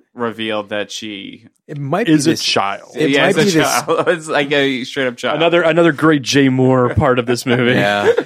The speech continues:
Speaker 2: It might be this confident actor doesn't know how to kiss.
Speaker 3: It's
Speaker 1: Oh,
Speaker 3: also,
Speaker 1: yeah.
Speaker 3: also possible.
Speaker 2: Yeah.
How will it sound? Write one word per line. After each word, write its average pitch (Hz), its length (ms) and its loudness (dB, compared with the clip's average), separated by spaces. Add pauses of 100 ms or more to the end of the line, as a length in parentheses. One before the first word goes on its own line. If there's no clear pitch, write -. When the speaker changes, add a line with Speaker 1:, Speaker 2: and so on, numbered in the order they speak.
(300)
Speaker 2:
It 117 80 -14
might 160 140 -6
be 185 80 0
this 120 160 -8
confident 117 480 -10 (140)
actor 107 640 -12
doesn't 95 240 -14
know 87 80 -14
how 85 80 -14
to - 80 -20
kiss. - 420 -18
Speaker 3:
It's 120 80 -20
Speaker 1:
Oh, 202 400 4
Speaker 3:
also, 123 200 2
Speaker 1:
yeah. - 80 -4
Speaker 3:
also 147 340 0
possible. - 420 -18
Speaker 2:
Yeah. 113 380 -4